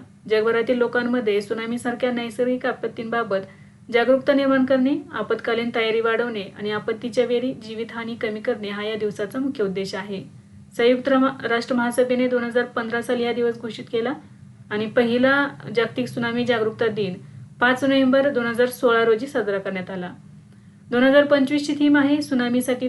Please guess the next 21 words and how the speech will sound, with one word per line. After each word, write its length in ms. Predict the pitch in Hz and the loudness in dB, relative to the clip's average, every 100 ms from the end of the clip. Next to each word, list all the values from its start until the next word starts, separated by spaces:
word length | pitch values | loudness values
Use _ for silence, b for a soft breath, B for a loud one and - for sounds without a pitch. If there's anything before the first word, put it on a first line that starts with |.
| 247 | -2
तयार 220 | 233 233 | -2 0
आहेत, 320 | 226 254 - | 0 -4 -4
सुनामीच्या 520 | - 226 220 226 226 233 | -8 -6 -6 -2 -2 -2
तयारीत 400 | 233 226 233 196 | -2 0 0 -2
गुंतवणूक 440 | 190 214 196 208 285 | -2 -6 -4 -4 -4
करा. 220 | 208 190 180 - - - - - - - - - - - - - - - - | -4 -6 -8 -14 -20 -20 -20 -20 -20 -20 -20 -20 -20 -20 -20 -20 -20 -20 -4
नेक्स्ट 240 | 240 277 277 | 2 2 2
क्वेश्चन 280 | 294 285 294 | 0 2 2
आहे, 340 | 302 233 214 | 2 2 -2
भारताच्या 720 | 254 - 240 247 269 269 285 | -6 -2 0 2 2 2 2
निधीतून 520 | 269 240 247 247 254 | 2 2 0 -2 -4
सुरू 300 | 262 - 233 | -4 -6 -6
झालेल्या 420 | 220 226 226 233 233 | -4 -2 0 0 -2
बहुजातीय 800 | 214 220 254 254 240 254 247 | -4 -4 0 0 -2 0 2
त्रिभाषिक 600 | 247 254 254 240 233 269 - | 4 2 0 -2 -6 -8 -6
शाळेचे 420 | 247 208 208 226 | -2 0 2 2
उद्घाटन 480 | 208 202 208 202 190 | 0 -2 -4 -4 -6
अलीकडेच 460 | 208 208 214 226 | -6 -2 -2 -2
कोठे 280 | - 208 220 | -4 -2 -2
झाले 220 | 220 220 | -4 -6
आहे? 280 | 220 220 277 | -6 -6 -8